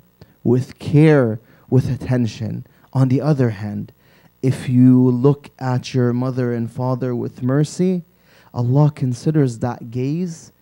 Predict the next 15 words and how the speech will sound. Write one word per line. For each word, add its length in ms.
that 260
look, 460
as 220
ibadah, 800
as 240
worship. 640
One 240
day 160
Abu 280
Dhar, 420
may 160
Allah 300
bless 260
his 180
soul, 440